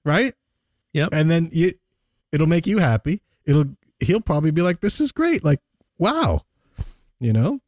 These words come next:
Speaker 1: what an experience. And then you might start talking about your music, and then he'll be like, "Oh, here we go again."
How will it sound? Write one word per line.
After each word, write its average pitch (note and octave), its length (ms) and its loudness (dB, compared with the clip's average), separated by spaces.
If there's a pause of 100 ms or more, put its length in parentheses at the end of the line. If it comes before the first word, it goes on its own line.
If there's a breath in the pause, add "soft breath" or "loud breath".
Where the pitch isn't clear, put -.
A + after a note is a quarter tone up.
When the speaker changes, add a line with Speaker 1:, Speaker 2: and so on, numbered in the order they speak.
(320)
Speaker 1:
what D3 180 0
an F3+ 60 0
experience. F#3 560 -2
And A2 120 2
then B2 160 0
you C3 100 2
might B2 200 2
start B2 180 -2
talking B2 300 0
about A#2 220 0
your A#2 100 0
music, G#2 320 0
and A2 100 0
then A2 100 2
he'll G#2+ 100 2
be G2 120 0
like, F#2+ 140 -2
"Oh, G2 120 2
here G2 140 2
we A#2 120 0
go F2 160 0
again." E2 260 0